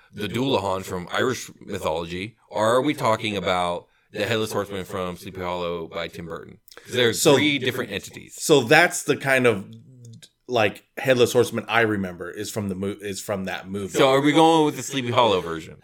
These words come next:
Speaker 2: <clears throat> Yeah,
Speaker 1: Uh,
Speaker 2: that's
Speaker 1: of the movie.
Speaker 2: Yeah,
Speaker 1: Are we
Speaker 2: that's,
Speaker 1: going,
Speaker 2: I mean, that's
Speaker 1: it's
Speaker 2: what I'm
Speaker 1: Christopher Walken.
Speaker 2: <laughs>
Speaker 1: So Christopher Walken stuck in a mansion.
Speaker 2: Yeah.
Speaker 1: Um. Oh, okay. So this, this, this entity wins 'cause it cannot die.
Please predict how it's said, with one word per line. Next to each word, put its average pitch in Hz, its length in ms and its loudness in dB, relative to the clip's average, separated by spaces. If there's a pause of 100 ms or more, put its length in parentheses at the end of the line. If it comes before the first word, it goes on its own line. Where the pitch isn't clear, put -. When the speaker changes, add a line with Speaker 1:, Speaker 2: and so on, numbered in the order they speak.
Speaker 2:
<clears throat> - 260 -6
Yeah, 120 400 6
Speaker 1:
Uh, - 40 2
Speaker 2:
that's 120 200 4
Speaker 1:
of 135 100 4
the 147 60 2
movie. 95 320 0
Speaker 2:
Yeah, 113 320 4 (140)
Speaker 1:
Are 110 140 0
we - 60 -
Speaker 2:
that's, 156 100 6
Speaker 1:
going, 170 140 10
Speaker 2:
I - 40 8
mean, 180 80 8
that's 175 180 6
Speaker 1:
it's 165 100 8
Speaker 2:
what 170 100 8
I'm 147 80 6
Speaker 1:
Christopher 180 380 6
Walken. 156 540 6
Speaker 2:
<laughs> - 20 4
Speaker 1:
So 107 120 4 (220)
Christopher 220 400 4
Walken 156 380 6
stuck 143 360 4
in 147 120 6
a 131 60 2
mansion. 117 420 4
Speaker 2:
Yeah. 202 300 0 (640)
Speaker 1:
Um. 180 360 8
Oh, 185 260 8
okay. 160 160 2
So - 120 -6
this, 180 240 2
this, 175 340 0
this 143 440 0
entity 143 360 0
wins 87 280 -6
'cause 135 180 -6
it 104 80 -10
cannot 151 280 -2
die. 113 340 2